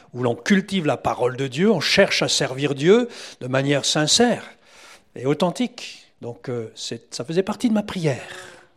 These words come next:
Ça, c'est pour les gars, c'est juste entre nous, je leur dis comment il faut, euh. Et puis,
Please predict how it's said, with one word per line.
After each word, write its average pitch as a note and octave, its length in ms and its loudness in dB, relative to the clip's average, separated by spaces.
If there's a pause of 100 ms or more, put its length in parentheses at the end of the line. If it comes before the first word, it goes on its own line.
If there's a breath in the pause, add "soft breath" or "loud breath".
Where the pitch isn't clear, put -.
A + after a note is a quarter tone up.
(520)
Ça, - 160 -20
c'est - 140 -16
pour B2 160 -12
les A#2+ 100 -8
gars, A2 240 -8
c'est - 160 -10
juste A2+ 220 -12
entre A#2 240 -10
nous, A#2 120 -12
je G#2 120 -12
leur G2 100 -12
dis A2 160 -14
comment A2+ 240 -14
il A2 80 -12
faut, - 140 -16
euh. G#2 220 -14 (2750 loud breath)
Et D3+ 60 -4
puis, G3 460 -4